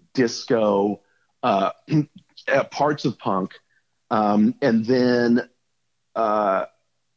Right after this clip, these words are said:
the, and, and, and certainly hip hop. And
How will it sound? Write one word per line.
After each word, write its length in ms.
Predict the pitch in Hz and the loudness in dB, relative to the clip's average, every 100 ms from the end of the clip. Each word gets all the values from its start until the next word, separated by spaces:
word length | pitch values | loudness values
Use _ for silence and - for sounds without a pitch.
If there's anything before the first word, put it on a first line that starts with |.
| _ _ _ _ _ | _ _ _ _ _
the, 680 | 147 - - - - 131 156 - - 147 147 | -12 -12 -14 -14 -6 -2 -2 -4 -4 -2 0
and, 280 | 135 113 117 135 | 2 2 2 0
and, 180 | 113 | 0
and 120 | 131 104 | 0 -2
certainly 680 | - - 311 247 147 110 | -6 0 2 2 2 0
hip 240 | 90 104 - | 0 -4 -4
hop. 320 | - 67 - _ _ _ _ _ _ _ _ _ _ _ | -8 -8 -10 _ _ _ _ _ _ _ _ _ _ _
And 320 | 135 123 117 | 0 2 0